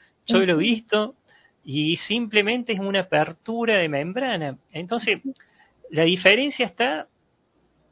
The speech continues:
Speaker 1: en que este túnel es una luz dimensional que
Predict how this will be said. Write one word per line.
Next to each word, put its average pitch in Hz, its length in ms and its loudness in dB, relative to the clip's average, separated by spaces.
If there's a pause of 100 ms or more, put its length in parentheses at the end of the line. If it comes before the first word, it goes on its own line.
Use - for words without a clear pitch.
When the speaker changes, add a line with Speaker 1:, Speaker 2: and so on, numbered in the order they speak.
(180)
Speaker 1:
en 185 260 0
que 175 140 2
este 175 200 -2
túnel 190 500 2
es 170 140 0 (320)
una 143 260 -2
luz 160 540 -4 (100)
dimensional 131 600 -2
que 127 180 -4